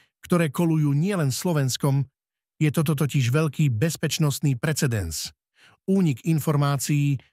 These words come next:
cez Naďové zdroje. Neslýchané. Občania musia začať cítiť, že žijú v spoločnosti, kde im orgány na to určené zaručia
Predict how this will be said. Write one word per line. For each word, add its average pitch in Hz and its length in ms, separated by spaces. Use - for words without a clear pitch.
cez 147 200
Naďové 143 400
zdroje. 123 420
Neslýchané. 131 1000
Občania 165 560
musia 185 320
začať 135 360
cítiť, 147 440
že 127 160
žijú 139 320
v 117 60
spoločnosti, 156 640
kde 131 180
im 170 140
orgány 160 480
na 139 80
to 160 100
určené 147 400
zaručia 139 560